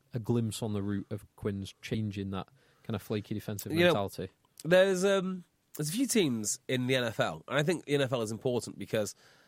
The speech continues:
Speaker 2: there's no promotion relegation, so they're always the same teams.
Speaker 1: Mm-hmm.
Speaker 2: And there's just a baked-in D N A. So the Ravens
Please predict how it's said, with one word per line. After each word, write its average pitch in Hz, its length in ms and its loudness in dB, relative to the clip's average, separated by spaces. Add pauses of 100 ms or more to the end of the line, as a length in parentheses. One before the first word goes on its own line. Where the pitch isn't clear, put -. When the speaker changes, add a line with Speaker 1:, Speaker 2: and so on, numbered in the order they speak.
(540)
Speaker 2:
there's 139 180 6
no 160 140 6
promotion 139 420 2
relegation, 143 560 0 (140)
so 139 160 2
they're 131 200 0 (120)
always 151 280 6
the 117 80 -4
same 120 200 0
teams. 123 400 -2
Speaker 1:
Mm-hmm. - 800 -6
Speaker 2:
And 147 180 4 (380)
there's 175 200 4
just 247 220 2
a 196 40 4
baked-in 156 560 2
D 127 180 2
N 123 120 2
A. 120 200 0 (260)
So 156 280 4
the 151 100 2
Ravens 151 460 4